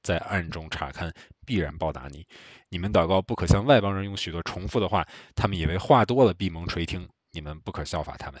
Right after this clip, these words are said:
因为你们没有祈求以先你们所需用的，你们的父已经知道了。”然后第三件事情，就是同样第六章之后提到的禁食。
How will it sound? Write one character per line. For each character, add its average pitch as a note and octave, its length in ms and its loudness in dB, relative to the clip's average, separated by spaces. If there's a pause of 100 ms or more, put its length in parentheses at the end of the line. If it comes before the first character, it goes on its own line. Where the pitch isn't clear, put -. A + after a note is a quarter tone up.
因 F2 80 -8
为 F2 100 -4
你 D#2+ 140 -8
们 D#2 140 -12
没 E2 80 -8
有 G2+ 100 -2
祈 - 140 -6
求 F#2 180 -6
以 - 20 -6
先 F2+ 220 0
你 D#2+ 60 -10
们 D#2 80 -14
所 - 160 -10
需 - 180 -6
用 A#2 160 -6
的， - 100 -8 (280)
你 E2+ 100 -6
们 D2 100 -12
的 D#2 80 -8
父 - 240 -10
已 D2+ 80 -10
经 C#2+ 240 -14
知 - 140 -10
道 F#2 220 0
了。” - 40 -12 (1300)
然 D#2+ 100 0
后 E2+ 240 -2 (380)
第 F#2 100 -4
三 G#2+ 160 4
件 A2 140 4
事 - 140 -2
情， D2 180 -8 (760)
就 F#2 100 -4
是 E2 300 -2
同 E2 180 -6
样 F2 100 0
第 F2 120 -6
六 E2+ 160 -2
章 D#3+ 240 -2
之 - 160 -4
后 E2+ 200 -6 (220)
提 - 160 -8
到 D2+ 140 -2
的 C#2+ 140 -4
禁 G#2 280 2
食。 D2+ 320 8